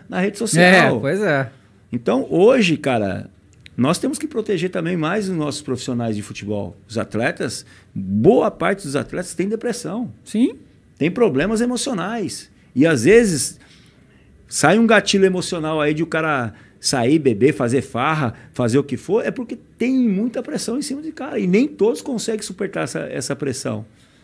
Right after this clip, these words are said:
Speaker 1: Né? Seja ela lá em cima, quando precisa ganhar, seja embaixo, quando tá pra cair pra segunda divisão.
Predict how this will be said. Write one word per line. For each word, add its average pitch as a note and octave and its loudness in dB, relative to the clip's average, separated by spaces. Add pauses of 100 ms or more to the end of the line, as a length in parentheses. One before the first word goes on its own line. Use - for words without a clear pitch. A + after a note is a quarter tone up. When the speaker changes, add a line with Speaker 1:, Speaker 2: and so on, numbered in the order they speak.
(160)
Speaker 1:
Né? B2+ 0
Seja E3+ 4
ela C#3 4
lá B2 6
em C#3 4
cima, F#3+ -2
quando D#3 -4
precisa B2+ -4
ganhar, A2 -4 (200)
seja A#2+ -2
embaixo, F#3 -2
quando A3 -6
tá A3+ -4
pra A#3+ -10
cair A#3+ -4
pra A3+ -8
segunda A3 -4
divisão. E3 -4